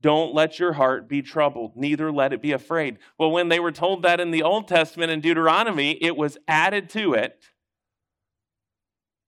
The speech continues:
"Because the Lord thy God, which brought you out of Egypt."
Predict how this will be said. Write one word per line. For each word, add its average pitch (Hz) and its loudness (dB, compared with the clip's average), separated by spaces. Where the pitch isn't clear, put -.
"Because 147 -2
the 139 0
Lord 139 -2
thy 127 2
God, 135 2
which 117 -14
brought 131 -2
you 127 -6
out 117 -2
of 117 -8
Egypt." 170 -10